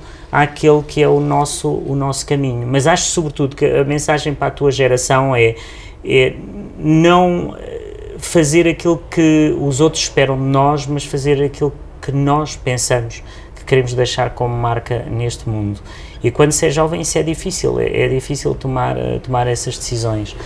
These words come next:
E portanto é por isso que eu digo que a minha vocação depois encontrou-me, não é? Que foi um bocadinho a mistura de tudo. Ahm, não me arrependo disso, mas acho que, eh, é importante, eh, ou aquilo que eu me arrependo é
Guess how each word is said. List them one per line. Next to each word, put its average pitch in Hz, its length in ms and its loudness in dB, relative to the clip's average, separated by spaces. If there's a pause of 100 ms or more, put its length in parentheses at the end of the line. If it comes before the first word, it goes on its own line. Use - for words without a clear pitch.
(280)
E 127 60 0
portanto 147 240 2
é 143 60 6
por 143 100 -4
isso 147 100 -4
que 160 60 0
eu 156 60 2
digo 147 120 0
que - 80 0
a 143 60 2
minha 135 180 2
vocação 139 380 0
depois 139 240 -2
encontrou-me, 143 560 0
não 110 140 -2
é? 113 160 -4 (300)
Que - 80 -16
foi 123 140 -2
um 127 40 -2
bocadinho 131 340 0
a - 20 -2
mistura 131 420 0
de 127 140 -4
tudo. 101 300 -2 (360)
Ahm, 117 1300 0
não 139 260 4
me 143 100 4
arrependo 139 360 0
disso, 139 300 -4
mas 139 160 0
acho - 340 0
que, 131 380 0
eh, 123 340 2
é 127 120 0
importante, 127 760 -2 (360)
eh, 123 420 4
ou 131 300 0 (600)
aquilo 156 280 2
que 180 100 4
eu 165 60 4
me 165 80 6
arrependo 160 320 2
é 151 80 6